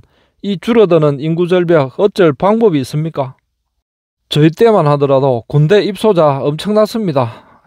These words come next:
저희 수송부 같은 경우에 총원이 구십 명도 안 되는데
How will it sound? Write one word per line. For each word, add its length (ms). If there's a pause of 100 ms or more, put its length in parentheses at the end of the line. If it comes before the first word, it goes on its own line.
저희 260
수송부 480
같은 300
경우에 480 (460)
총원이 720
구십 300
명도 320
안 100
되는데 560